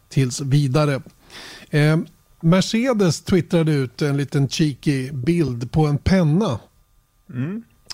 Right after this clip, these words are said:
Speaker 1: Och, eh, det är ju lätt att dra slutsatsen då och, och med, med kommentaren då att ja, men den här är ju bra om man ska skriva på något eller vad det nu är, va? Då börjar man ju liksom känna att, jaha, börjar det då kanske eventuellt bli dags för Lewis Hamilton och Mercedes att tillkännage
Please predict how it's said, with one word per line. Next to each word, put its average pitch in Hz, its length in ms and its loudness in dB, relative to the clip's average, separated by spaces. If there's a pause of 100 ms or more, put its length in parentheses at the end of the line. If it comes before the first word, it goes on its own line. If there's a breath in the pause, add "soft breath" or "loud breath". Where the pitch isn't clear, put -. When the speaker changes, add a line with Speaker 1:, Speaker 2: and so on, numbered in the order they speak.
Speaker 1:
Och, - 320 -2
eh, 151 240 0
det 151 80 0
är 160 140 2
ju 170 140 2
lätt 160 240 0
att 160 80 2
dra 147 160 0
slutsatsen 156 600 0
då 135 160 -2
och, 139 260 -4
och 143 60 0
med, 143 200 2
med 143 140 0
kommentaren 131 520 -2
då 120 120 -8
att - 160 -14
ja, 143 200 0
men 143 100 0
den 147 140 2
här 165 100 4
är 156 80 0
ju 135 120 0
bra 127 340 -2
om 127 60 -2
man 123 100 -2
ska 139 120 -6
skriva 131 260 -2
på 135 280 0
något 120 280 -4
eller 123 140 -2
vad 123 140 -2
det 120 100 -2
nu 123 80 -4
är, 120 120 -6
va? 139 120 -4
Då 147 140 2
börjar 147 220 2
man 143 140 2
ju 131 60 0
liksom 127 300 0
känna 127 260 0
att, - 140 -4
jaha, 156 280 4 (480 loud breath)
börjar 165 360 2
det 185 80 2
då 156 140 0
kanske 143 400 0
eventuellt 139 540 0
bli 143 160 0
dags 147 340 -4
för 151 120 0
Lewis 131 300 0
Hamilton 139 500 -2
och 160 300 -2
Mercedes 135 600 -2
att - 320 -8
tillkännage 156 720 0